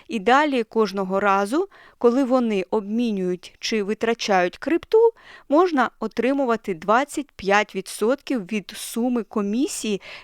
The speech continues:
яку бере Trusty Plus. Розширюйте своє реферальне посилання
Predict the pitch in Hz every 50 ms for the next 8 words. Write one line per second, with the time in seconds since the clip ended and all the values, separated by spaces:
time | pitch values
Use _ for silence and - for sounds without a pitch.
0 | - - 208 202 _ - 254 285 262 202 196 190 196 214 240 254 _ - 196 190
1 | 190 196 196 - - - 185 _ - - 190 180 180 165 - - - - - _
2 | _ - - - _ - 220 262 254 - - 277 254 220 214 - - 214 - -
3 | - 240 247 214 214 208 190 196 196 - 233 214 214 202 196 202 202 - 247 247
4 | - - 277 269 294 320 359 381 381 349 339